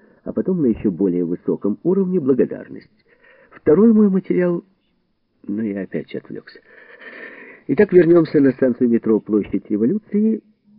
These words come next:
Поезд тронулся, детские вопли и грохот мчащегося состава образовали миленький дуэт — но Алла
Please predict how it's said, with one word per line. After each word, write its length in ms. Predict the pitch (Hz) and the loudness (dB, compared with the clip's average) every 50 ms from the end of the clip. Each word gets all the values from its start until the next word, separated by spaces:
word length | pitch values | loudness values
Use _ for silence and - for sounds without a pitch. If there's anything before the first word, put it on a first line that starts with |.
| _ | _
Поезд 300 | - 143 151 170 180 - _ _ _ | 0 0 2 2 0 -4 _ _ _
тронулся, 560 | - 113 107 98 98 110 143 151 - - - | -2 -2 0 0 0 0 -2 -2 -2 -4 -2
детские 440 | 190 156 117 110 - _ - 117 107 | -2 0 -2 -4 -4 _ -2 -2 0
вопли 340 | 92 98 98 95 - - 95 | 0 0 -2 -2 -2 -2 -4
и 60 | 92 | -2
грохот 400 | 85 101 98 95 85 - 95 - _ - | -2 -2 -4 -4 -4 -6 -8 -12 _ -10
мчащегося 720 | 87 87 - - 95 87 - - - 95 80 - - - - | -12 -12 -10 -8 -8 -8 -8 -8 -10 -12 -12 -12 -14 -14 -12
состава 440 | - 90 - _ - 92 87 85 82 | -12 -14 -12 _ -10 -8 -8 -8 -8
образовали 580 | - 107 98 92 101 92 101 95 95 87 87 | -8 -8 -6 -6 -4 -4 -4 -4 -4 -2 -4
миленький 580 | 90 92 95 95 90 87 87 85 - - 90 85 | -2 -2 -2 -2 -2 -4 -4 -6 -8 -8 -8 -8
дуэт — 520 | 78 80 92 104 98 92 90 113 196 - _ - - _ _ _ _ _ _ _ _ _ _ _ _ _ - | -6 -2 0 0 2 2 0 0 -2 -4 _ -16 -20 _ _ _ _ _ _ _ _ _ _ _ _ _ 0
но 220 | 117 123 123 - - | 2 2 2 0 0
Алла 320 | - 185 233 254 254 247 | 0 2 4 4 4 2